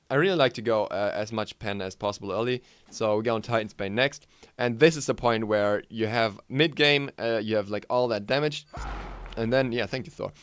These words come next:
Thank you for that hammer. And then, um, wait, hold on. Somebody forgot his boots. <laughs> Uh, sorry. Um, so, boots, uh, Jotun's Wrath, Void Shield, Titan's Bane. And then you wanna go into full defense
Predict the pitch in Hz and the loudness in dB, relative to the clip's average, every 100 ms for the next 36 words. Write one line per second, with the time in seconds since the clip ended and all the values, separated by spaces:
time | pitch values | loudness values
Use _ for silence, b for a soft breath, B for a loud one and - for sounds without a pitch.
0 | B B _ - 117 104 104 104 104 90 | B B _ -8 -6 -2 0 0 -2 -4
1 | - 110 131 143 - - 120 120 117 117 | -4 0 2 0 -4 -2 2 2 0 -6
2 | _ _ _ _ 113 92 107 120 101 90 | _ _ _ _ -4 -2 0 0 0 -2
3 | - - - 110 101 101 101 107 123 120 | -10 -14 -8 -6 -6 -6 -6 -6 -6 -8
4 | - - - 143 - - 101 - 110 95 | -10 -20 -20 -20 -12 -12 -10 -4 -2 -2
5 | 95 B 147 147 - 117 120 120 120 - | -4 B -20 -20 -2 4 4 2 -4 -12
6 | _ _ - - 135 - _ _ _ _ | _ _ -10 0 2 0 _ _ _ _
7 | _ _ _ _ - - 120 165 151 - | _ _ _ _ -16 -8 0 2 0 -2
8 | 123 123 123 117 - - 135 135 123 113 | 4 8 8 6 -2 -8 0 2 2 4
9 | 113 113 - - 104 110 110 113 110 104 | 4 2 -6 -10 2 2 2 0 0 0
10 | - b b b b _ - 135 120 92 | -6 b b b b _ 2 4 4 -2
11 | 101 95 - 101 147 156 147 131 123 113 | -4 -4 -6 2 4 4 2 0 -2 0
12 | 110 107 101 - 131 - 117 101 101 95 | -2 -4 -10 -2 -2 -2 -10 -8 -10 -10